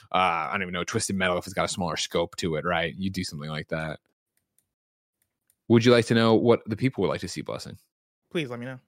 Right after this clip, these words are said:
Speaker 1: I'm gonna start with Rocket Guardian. I said, of course, "What would you wanna see from a PlayStation Studio live service game?" Rocket Guardian wrote in and said,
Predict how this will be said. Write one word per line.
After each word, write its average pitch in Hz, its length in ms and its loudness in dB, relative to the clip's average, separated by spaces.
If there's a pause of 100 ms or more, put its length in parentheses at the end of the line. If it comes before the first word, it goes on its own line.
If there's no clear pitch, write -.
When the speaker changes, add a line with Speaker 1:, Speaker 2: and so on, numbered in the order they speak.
(1600)
Speaker 1:
I'm 160 60 2
gonna 247 100 4
start 165 300 6
with - 880 0 (300)
Rocket 135 420 4
Guardian. 98 480 -2 (600)
I 107 80 0
said, 117 160 4
of 110 80 0
course, 110 240 2
"What 123 120 4
would 123 120 0
you 120 80 2
wanna 117 160 0
see 117 180 0
from 104 160 -4
a 95 60 -6
PlayStation 101 440 -2
Studio 95 540 -2
live 98 400 2
service 92 400 -2
game?" 90 260 -2
Rocket 95 340 0
Guardian 123 340 4
wrote 104 160 4
in 107 60 -6
and 104 80 -8
said, 107 220 2